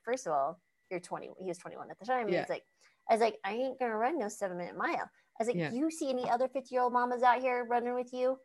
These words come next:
Speaker 1: <laughs> And the other kids, and he's like,
Speaker 2: <laughs>
Speaker 1: "Good point, Mom." I'm like, "Yeah, I'm thirty years older. Stop it. Now slow down." <laughs> You know, so,
Speaker 2: Right.
Speaker 1: you know, so those are, those are the fun
Speaker 2: That's
Speaker 1: moments.
Speaker 2: amazing.
Speaker 1: And that's what I want people,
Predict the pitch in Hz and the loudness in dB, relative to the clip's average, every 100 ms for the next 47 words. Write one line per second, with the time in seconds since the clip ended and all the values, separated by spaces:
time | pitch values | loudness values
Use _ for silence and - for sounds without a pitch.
0 | _ _ 240 349 349 320 294 359 - 320 | _ _ 6 8 10 10 12 10 10 10
1 | 277 294 277 226 220 - 554 - - 640 | 10 10 6 6 6 8 8 8 8 10
2 | 294 311 254 208 214 208 220 214 349 269 | 8 8 8 8 4 6 4 6 6 6
3 | - 247 294 320 294 262 240 175 170 - | 2 2 6 8 8 8 8 6 0 6
4 | 262 208 - - - 523 247 226 - - | 6 6 0 -4 -8 4 8 8 6 4
5 | 302 320 285 214 - - 294 359 - 349 | 10 12 10 6 8 10 12 12 12 12
6 | - 302 - 220 220 196 392 269 262 - | 12 10 10 8 8 6 6 10 12 12
7 | 403 339 262 269 269 277 262 240 226 - | 10 10 10 8 8 8 10 8 2 -6
8 | - 262 277 302 277 254 262 262 240 - | 2 6 6 6 8 6 8 6 6 4
9 | - - - 262 247 214 _ _ - 247 | 6 4 2 2 0 -2 _ _ 0 2
10 | 302 330 302 269 262 240 - 247 247 233 | 2 4 6 6 6 2 -2 -8 -2 -2
11 | 220 208 | -2 -4